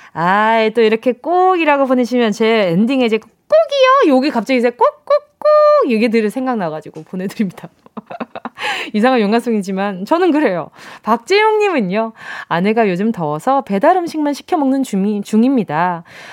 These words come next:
다음 주 막둥이 생일엔 뜨끈한 미역국에 김치가 먹고 싶네요. 김치는 운동 쇼핑에서 협찬 부탁드립니다." 아유, 막둥이 생일에.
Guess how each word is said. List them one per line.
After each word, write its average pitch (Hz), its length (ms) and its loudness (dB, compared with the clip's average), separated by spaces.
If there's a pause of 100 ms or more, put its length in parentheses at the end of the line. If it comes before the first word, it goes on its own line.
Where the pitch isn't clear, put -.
다음 226 320 0
주 240 200 -2
막둥이 254 480 -2
생일엔 311 440 -2
뜨끈한 370 880 0
미역국에 247 680 0
김치가 208 460 -6
먹고 196 280 -6
싶네요. 202 720 -2 (300)
김치는 240 440 0
운동 254 420 2
쇼핑에서 240 520 -2
협찬 311 340 0
부탁드립니다." 302 840 0 (460)
아유, 339 240 4
막둥이 311 420 -2
생일에. 359 800 0